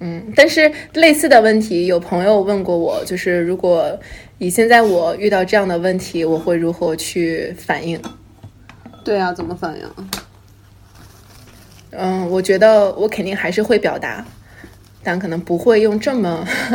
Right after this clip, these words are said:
Speaker 2: 换个方式。
Speaker 1: 激烈的方式去跟他过招。<laughs> 嗯。
Speaker 2: 就还会去，就是说还是会去说，就是不会说，对吧？你是领导，我是刚入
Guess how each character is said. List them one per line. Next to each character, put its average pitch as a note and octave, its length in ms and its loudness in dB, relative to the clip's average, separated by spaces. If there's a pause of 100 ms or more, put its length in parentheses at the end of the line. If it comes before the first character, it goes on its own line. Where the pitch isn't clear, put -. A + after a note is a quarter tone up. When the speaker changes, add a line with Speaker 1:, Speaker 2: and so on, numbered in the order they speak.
(580)
Speaker 2:
换 B3+ 140 2
个 G#3+ 60 -2
方 F#3 100 -4
式。 - 80 0
Speaker 1:
激 C#4+ 60 2
烈 C#4+ 160 6
的 F3 100 6
方 A3 280 0
式 - 520 -4
去 - 240 -2
跟 F#3 220 -2
他 F3 180 -2
过 E3+ 220 0
招。 D#3+ 200 -6 (500)
<laughs> - 500 -14
嗯。 F3 240 -6 (1000)
Speaker 2:
就 B3+ 120 0
还 G#3+ 180 2
会 E4 200 2
去， B3+ 180 -6
就 A#3+ 160 0
是 C4 60 0
说 C#4+ 200 0 (200)
还 F3 200 0
是 C#4 160 -2
会 C#4+ 160 2
去 A#3+ 200 -4
说， F#3+ 440 -2
就 G#3+ 140 -8
是 F#3+ 80 -4
不 F#3 220 -4
会 A3+ 160 -2
说， G3+ 280 0 (460)
对 F3+ 100 -4
吧？ F3+ 120 2
你 E3 120 -6
是 F3 140 -4
领 D#3+ 240 -2
导， C#3 260 0
我 D3+ 220 -4
是 D#3+ 100 -6
刚 F3+ 240 -2
入 F#3 140 0